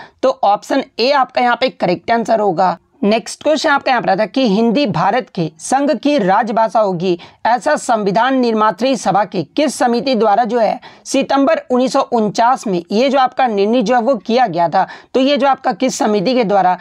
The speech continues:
तो ये आपका प्रारूप समिति के द्वारा जो ये आपका निर्णित कर दिया गया था। लेकिन अब देखिए आयोग इसका आंसर क्या मानता है, तो अभी इसको मानकर चलते हैं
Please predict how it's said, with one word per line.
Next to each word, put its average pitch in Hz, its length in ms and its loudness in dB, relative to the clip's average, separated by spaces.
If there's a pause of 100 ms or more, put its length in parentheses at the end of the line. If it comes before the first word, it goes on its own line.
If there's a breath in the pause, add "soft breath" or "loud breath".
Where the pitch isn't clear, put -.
(200 loud breath)
तो 247 40 2
ये 262 100 4
आपका 269 260 0
प्रारूप 214 420 -2
समिति 240 380 -2
के 233 100 0
द्वारा 196 240 0
जो 226 120 -2
ये 247 100 0
आपका 247 300 0
निर्णित 226 400 -2
कर 190 180 -2
दिया 180 200 2
गया 180 160 0
था। 185 200 -2 (260 loud breath)
लेकिन 262 280 0 (160)
अब 226 160 0
देखिए 262 240 0
आयोग 220 400 0
इसका 262 240 -2
आंसर 247 300 -2
क्या 196 220 0
मानता 208 340 0
है, 165 160 2 (240 loud breath)
तो 240 80 2
अभी 233 320 0
इसको 294 240 -2
मानकर 214 420 0
चलते 226 320 -2
हैं 180 240 2